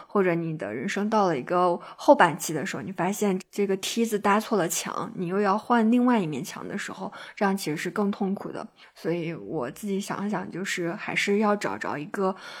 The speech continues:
呃，在这条路上走得比自己稍微远一点的人，多跟他交流，多跟他确认，这样的话，其实反而会比那个闷着头努力更有效果吧。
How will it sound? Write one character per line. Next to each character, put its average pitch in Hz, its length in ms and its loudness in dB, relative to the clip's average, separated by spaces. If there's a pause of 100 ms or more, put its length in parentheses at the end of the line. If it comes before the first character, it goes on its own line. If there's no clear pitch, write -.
(120)
呃， 170 280 0
在 208 140 -2
这 208 140 -2
条 190 120 0
路 208 140 0
上 156 260 -2
走 160 200 -4
得 165 100 -4
比 156 140 -4
自 160 140 -4
己 208 120 0
稍 208 220 2
微 214 160 6
远 196 220 2
一 - 40 0
点 190 180 2
的 82 140 -6
人， 80 220 -8 (200)
多 202 120 -4
跟 185 120 0
他 196 160 -2
交 190 240 4
流， 175 240 2 (320)
多 185 220 2
跟 180 160 -2
他 190 160 -2
确 208 240 2
认， 175 240 -2 (240)
这 - 100 -2
样 175 140 2
的 117 100 -6
话， - 380 -2 (140)
其 - 240 -4
实 170 360 0 (280)
反 - 160 0
而 131 180 0
会 208 180 2
比 110 360 -4
那 190 100 0
个 151 160 -4
闷 196 180 2
着 196 120 0
头 - 180 -8
努 170 220 -4
力 185 180 -2
更 185 220 -2
有 - 200 -8
效 196 260 2
果 - 180 -4
吧。 - 200 -12